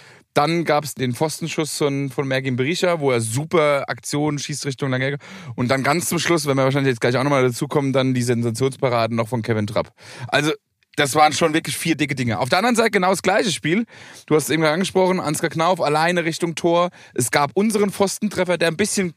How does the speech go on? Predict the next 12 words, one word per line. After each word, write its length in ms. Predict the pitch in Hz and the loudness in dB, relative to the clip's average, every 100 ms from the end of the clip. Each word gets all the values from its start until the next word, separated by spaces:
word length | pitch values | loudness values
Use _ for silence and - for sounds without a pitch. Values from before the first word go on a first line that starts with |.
| - | -4
glücklich 380 | 208 277 254 196 | -4 -2 -2 0
in 80 | 170 | 0
dem 180 | 226 | 0
Sinne 240 | 233 240 214 | 2 2 2
war, 220 | 240 285 - - - - - | 2 0 -4 -14 -16 -10 -4
aber 260 | 147 151 | 0 0
trotzdem, 720 | - 180 - 185 190 202 185 | 0 -2 2 2 4 2 0
äh, 360 | 147 156 156 147 | 2 4 4 2
Christensen 600 | - 185 - 190 170 180 | 0 -2 -2 0 2 2
wird 100 | 165 | 0
angeschossen, 560 | 156 208 180 190 175 180 | 0 -2 0 0 0 -2
Pfosten. 580 | - 196 - 196 208 | 0 0 0 -2 -2